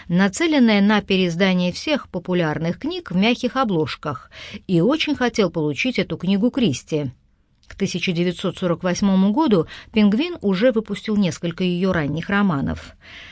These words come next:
Однако в издательстве «Коллинз», сильно пострадавшем в войну от бомбёжки,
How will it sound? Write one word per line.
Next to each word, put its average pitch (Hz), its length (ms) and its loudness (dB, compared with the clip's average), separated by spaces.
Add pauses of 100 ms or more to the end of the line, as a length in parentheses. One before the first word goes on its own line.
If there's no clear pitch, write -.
Однако 240 440 4
в 190 80 2
издательстве 175 640 0
«Коллинз», 170 560 0 (200)
сильно 196 420 4
пострадавшем 185 760 0
в 151 60 -4
войну 165 380 2
от 147 100 -6
бомбёжки, 226 680 0